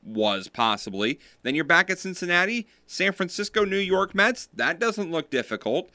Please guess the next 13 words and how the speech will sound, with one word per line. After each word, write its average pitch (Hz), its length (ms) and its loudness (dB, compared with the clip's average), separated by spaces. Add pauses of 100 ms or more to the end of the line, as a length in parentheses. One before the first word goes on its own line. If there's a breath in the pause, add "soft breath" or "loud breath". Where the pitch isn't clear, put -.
(220 soft breath)
Washington 180 760 0 (180)
doesn't 127 400 2
look 123 200 -4
difficult. 117 500 0
Chicago 190 640 0
for 196 180 -2
two 196 300 -4
in 175 100 -6
London. 196 420 0 (280 soft breath)
Who 160 80 -2
knows? 135 260 0
It's - 160 -18
London. 113 540 -4